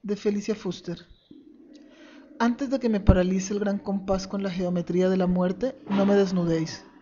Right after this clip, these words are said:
No me desnudéis del tiempo ni de aquellas palabras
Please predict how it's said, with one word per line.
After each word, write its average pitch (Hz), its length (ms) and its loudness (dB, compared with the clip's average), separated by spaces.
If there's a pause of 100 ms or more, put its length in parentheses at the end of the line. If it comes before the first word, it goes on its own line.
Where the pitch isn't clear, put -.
(540)
No 214 160 2
me 247 100 4
desnudéis 202 480 4
del 196 200 0
tiempo 196 400 -2
ni 202 100 0
de 190 100 0
aquellas 185 360 -4
palabras 180 640 -2